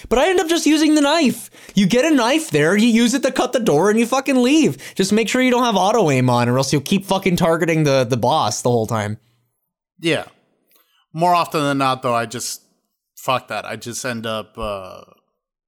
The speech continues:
Speaker 2: killing the boss and moving on. The problem is, as a Chris main, you have to go back to the item box in the ru-, hallway before, after getting that knife, because you only have six,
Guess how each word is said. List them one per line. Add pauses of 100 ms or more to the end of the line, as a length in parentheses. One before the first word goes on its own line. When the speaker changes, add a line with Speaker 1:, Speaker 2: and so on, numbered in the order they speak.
(260)
Speaker 2:
killing
the
boss
and
moving
on. (600)
The
problem
is,
as
a
Chris
main,
you
have
to
go
back
to
the
item
box
in
the
ru-,
hallway
before, (460)
after
getting
that
knife,
because (420)
you
only
have
six,